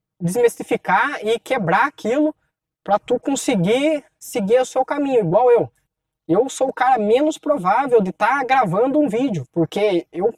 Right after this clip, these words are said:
gosto, assim, de, de mexer com mídia, de editar vídeo, de,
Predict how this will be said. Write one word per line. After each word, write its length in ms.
gosto, 460
assim, 260
de, 320
de 100
mexer 300
com 140
mídia, 500
de 60
editar 340
vídeo, 500
de, 340